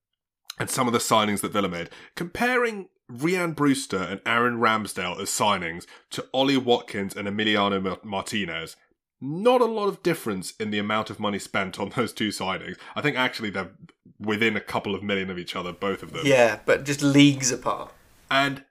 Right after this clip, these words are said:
Speaker 1: leagues apart. One side has picked up an absolutely exciting player who's revitalised their attack and made them look like an exciting, vigorous, you know, you know, side that's gonna go out and score a lot of goals,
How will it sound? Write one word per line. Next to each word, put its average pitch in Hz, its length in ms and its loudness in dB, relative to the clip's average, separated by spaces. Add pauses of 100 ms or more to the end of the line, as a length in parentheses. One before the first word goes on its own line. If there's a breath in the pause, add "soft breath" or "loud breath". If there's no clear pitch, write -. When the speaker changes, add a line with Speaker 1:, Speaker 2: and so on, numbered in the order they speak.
Speaker 1:
leagues 143 720 -2
apart. 107 300 -4
One 170 200 4
side 127 340 2
has 113 100 -8
picked - 280 -4
up 107 140 0
an 104 80 -10 (100)
absolutely 127 500 0
exciting 110 440 -4
player 104 220 -2
who's 104 160 -4
revitalised 104 920 -2
their 98 220 -2
attack 101 420 -2 (220 loud breath)
and 101 100 -4
made 110 160 2
them 107 140 -2
look 104 160 0
like 101 180 -6
an 104 60 -6
exciting, 107 720 -2 (240 loud breath)
vigorous, 104 760 -2
you 117 140 -8
know, 101 220 -2 (720)
you 117 100 -6
know, 104 160 0 (340 loud breath)
side 113 460 0
that's 107 140 -2
gonna 110 200 -2
go 107 200 0
out 107 140 2
and 101 80 -6
score 113 220 0
a 107 40 0
lot 107 100 2
of 104 80 -4
goals, 117 400 4